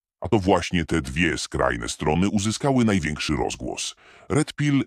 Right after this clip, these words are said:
nie przebiłby się z grzecznymi, zbalansowanymi poglądami, bo to nie budzi emocji. Jest stabilne, więc poszedł w toksyczną skrajność i nazwał się jedynym słusznym dla mężczyzn,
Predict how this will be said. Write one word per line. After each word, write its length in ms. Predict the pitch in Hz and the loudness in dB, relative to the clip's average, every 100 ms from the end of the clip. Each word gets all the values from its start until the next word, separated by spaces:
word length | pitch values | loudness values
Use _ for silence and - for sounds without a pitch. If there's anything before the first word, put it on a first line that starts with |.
| - | 0
nie 160 | 127 | 0
przebiłby 500 | 123 131 69 62 58 | 2 0 -2 -6 -6
się 200 | - 67 | -6 -4
z 80 | 65 | -4
grzecznymi, 560 | - 78 - 80 71 71 | -4 -4 -2 -2 0 -2
zbalansowanymi 840 | 71 76 76 - - 78 80 78 | 0 2 0 -2 -2 0 0 -2
poglądami, 640 | 78 76 76 78 71 69 71 - - | -2 -2 0 0 0 -4 -10 -16 -8
bo 100 | 95 | -2
to 100 | 143 | 2
nie 160 | 147 127 | 4 4
budzi 380 | 95 67 58 | 0 -2 -4
emocji. 540 | 57 - 53 - 52 - - _ - | -4 -4 -6 -8 -10 -14 -20 _ -4
Jest 260 | 73 - | -4 -4
stabilne, 760 | - - 76 85 82 60 50 - _ _ - | -6 -2 0 2 0 -2 -8 -12 _ _ 0
więc 220 | 110 - | 0 2
poszedł 460 | - 156 143 117 101 | 0 2 2 2 2
w 80 | |
toksyczną 520 | - - - 101 104 95 | 0 -2 -2 -2 0 0
skrajność 760 | - - 76 57 58 - - - | -2 0 0 0 -6 -8 -6 0
i 60 | |
nazwał 360 | 90 82 80 80 | 2 2 2 0
się 160 | - | 2
jedynym 460 | 87 90 95 98 85 | 2 4 4 4 2
słusznym 480 | - 76 - 80 67 | 0 -4 -4 -4 -2
dla 140 | 62 | -2
mężczyzn, 680 | 64 62 53 - - - | -2 -4 -6 -8 -8 -8